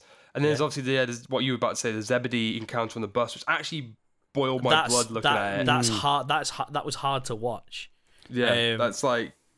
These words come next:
Speaker 2: 'cause
Speaker 1: yeah,
Speaker 2: he's there
Speaker 1: that
Speaker 2: in
Speaker 1: w-
Speaker 2: front of an Asian family calling him the P word, and until,
Speaker 3: Yeah.
Speaker 2: until they get, like, so
Speaker 3: They
Speaker 2: upset
Speaker 3: leave.
Speaker 2: that they leave the bus. And
Speaker 3: How to Justify Your Toxic Masculinity, the movie.
Speaker 2: Yeah. Yeah.
Speaker 1: Yeah.
Speaker 3: Just,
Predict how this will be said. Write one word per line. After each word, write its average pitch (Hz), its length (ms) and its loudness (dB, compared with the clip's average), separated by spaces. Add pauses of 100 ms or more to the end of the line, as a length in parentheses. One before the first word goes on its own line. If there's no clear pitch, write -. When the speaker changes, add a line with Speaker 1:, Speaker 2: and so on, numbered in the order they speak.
(200)
Speaker 2:
'cause 131 120 -4
Speaker 1:
yeah, 113 60 4
Speaker 2:
he's 113 120 0
there 147 120 2
Speaker 1:
that 127 60 4
Speaker 2:
in 123 80 4
Speaker 1:
w- 123 100 -4
Speaker 2:
front 147 180 0
of 131 100 0
an 131 60 0
Asian 127 360 -2
family 113 380 -8
calling 120 320 -4
him 113 100 -8
the 107 80 -10
P 120 260 -6
word, 104 500 -8
and 107 280 -12 (120)
until, 123 360 4
Speaker 3:
Yeah. 117 60 2
Speaker 2:
until 135 260 0
they 135 100 0
get, 131 260 -2 (100)
like, 117 300 -4 (600)
so 139 360 2
Speaker 3:
They 123 60 2
Speaker 2:
upset 120 300 6
Speaker 3:
leave. 107 100 0
Speaker 2:
that 127 120 -4
they 123 140 0
leave 120 280 -4
the 113 80 -8
bus. 139 500 -2 (100)
And 123 460 -4
Speaker 3:
How 160 220 4
to - 160 0
Justify 127 640 2
Your 113 200 0
Toxic - 440 -6
Masculinity, 113 600 -2
the 107 80 -2
movie. 90 420 -6 (320)
Speaker 2:
Yeah. 139 340 -2 (1040)
Yeah. 110 340 -10
Speaker 1:
Yeah. 120 100 0
Speaker 3:
Just, - 160 -4